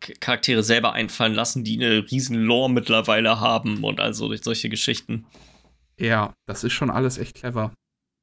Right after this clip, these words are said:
Speaker 1: Ja, sehr gespannt. Mal gucken mit dem Lego-Mod-, Modus.
Speaker 2: Der hört
Speaker 1: Müssen wir,
Speaker 2: sich, also,
Speaker 1: mü-, müssen wir
Speaker 2: so ein,
Speaker 1: mal schnacken.
Speaker 2: so ein, so ein Rhythm-Game weiß ich jetzt nicht unbedingt, das muss man mal ausprobieren. Äh,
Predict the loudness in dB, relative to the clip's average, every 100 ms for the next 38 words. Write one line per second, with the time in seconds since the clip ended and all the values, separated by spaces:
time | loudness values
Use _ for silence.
0 | _ _ _ _ _ _ _ _ _ 2
1 | 2 0 _ -2 2 2 2 0 0 -6
2 | _ -2 2 2 2 -6 -6 -2 0 2
3 | 2 2 4 4 4 2 0 0 0 2
4 | 0 -2 _ _ _ _ -20 -14 -2 0
5 | 0 -4 -4 0 2 4 4 2 0 2
6 | 4 2 0 0 2 4 6 4 4 4
7 | 2 0 -4 _ _ _ _ _ -2 4
8 | 6 6 4 2 4 4 4 4 4 2
9 | 0 0 0 -2 -2 0 0 0 0 0
10 | 0 -2 2 2 4 4 2 -2 -4 -4
11 | -2 -2 -2 -4 -10 _ _ _ _ _
12 | 0 4 4